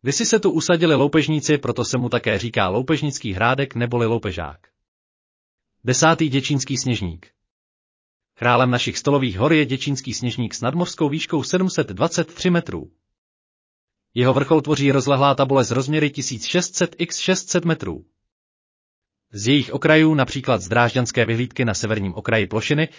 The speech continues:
se otvírají fantastické výhledy na Lužické hory a Národní park České Švýcarsko.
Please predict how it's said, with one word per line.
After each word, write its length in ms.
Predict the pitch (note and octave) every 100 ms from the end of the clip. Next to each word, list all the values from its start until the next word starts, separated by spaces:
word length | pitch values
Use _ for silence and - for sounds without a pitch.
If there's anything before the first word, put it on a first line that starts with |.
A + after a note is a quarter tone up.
| -
se 140 | -
otvírají 460 | D3+ D#3+ F#3+ F#3 E3+
fantastické 680 | - C#3+ D#3+ - - C3 G#2
výhledy 400 | B2+ D#3 D3 C#3
na 120 | A#2
Lužické 440 | A#2 C3+ C3 A2+
hory 260 | F2+ C3 D#3
a 220 | B2 A2+
Národní 440 | G#2 B2 C3 A#2+
park 260 | G2+ B2 B2+
České 300 | - C3 B2+
Švýcarsko. 580 | - A2+ - F2 -